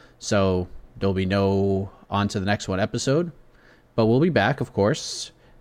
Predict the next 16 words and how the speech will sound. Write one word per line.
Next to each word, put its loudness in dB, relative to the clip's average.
following 2
U 0
F -2
C 0
Vegas 2
fifty-six, 0
which 4
will 4
be 6
the 2
go-home 4
show 4
for 2
U 4
F -2
C 0